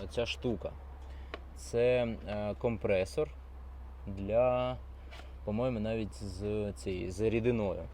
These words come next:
Точніше, не компресор, це, типу, такий пристрій швидкого ремонту колес. Щоб не ставити запаску, можна просто заліти рідину, а,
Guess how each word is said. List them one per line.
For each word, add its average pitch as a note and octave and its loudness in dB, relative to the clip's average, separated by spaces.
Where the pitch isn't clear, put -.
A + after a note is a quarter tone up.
Точніше, A#2 0
не B2 4
компресор, - 6
це, A2+ 2
типу, G#2 -4
такий G#2+ 0
пристрій C3+ 0
швидкого D3+ 4
ремонту E3 4
колес. D#3+ 2
Щоб - -2
не A2+ 4
ставити A2 8
запаску, B2 2
можна A2 -2
просто A#2 0
заліти A#2 2
рідину, B2 2
а, G#2 0